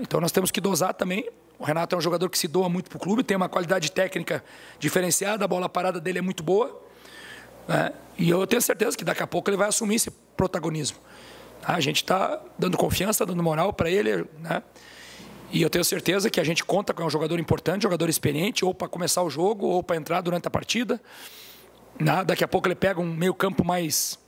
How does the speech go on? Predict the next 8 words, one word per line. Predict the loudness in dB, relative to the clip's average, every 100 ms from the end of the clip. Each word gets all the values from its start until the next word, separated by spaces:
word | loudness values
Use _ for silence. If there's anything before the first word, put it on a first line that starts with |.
| -20 -20 -12
mais | -2 0 0
descansado, | -2 0 0 2 0 -2 -6 -10 -14 -20 _ -20 -20 -20 -20 -20 -8 0
e | 0
aí |
ele | 2
tem | 0
mais | 2 2
espaço. | 2 2 2 0 -4